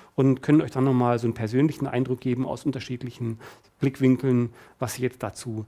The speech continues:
sagen. Also, und am Anfang schwelgen wir einfach mal so ein bisschen im Design. Und jetzt bin ich mal gespannt, welche Kamera das jetzt hier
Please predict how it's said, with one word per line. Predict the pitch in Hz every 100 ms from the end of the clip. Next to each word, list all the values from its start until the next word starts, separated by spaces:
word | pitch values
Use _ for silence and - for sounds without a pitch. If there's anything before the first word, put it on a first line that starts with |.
| _
sagen. | - - 101 101 110 123 156 _
Also, | - 175 139 117 110 -
und | 143
am | 151
Anfang | 254 262 202 262 302 - - -
schwelgen | - 127 156 262 247
wir | 151
einfach | 147 170
mal | 143 131
so | 117
ein |
bisschen | - 180 160 156 165 - - -
im | 143 143 135 -
Design. | 120 107 123 196 165
Und |
jetzt | 139
bin | 170
ich | 151
mal | 131
gespannt, | 113 117 156 180 - - -
welche | 139 151
Kamera | - 170 135
das | 120 -
jetzt | 113
hier | - 120 120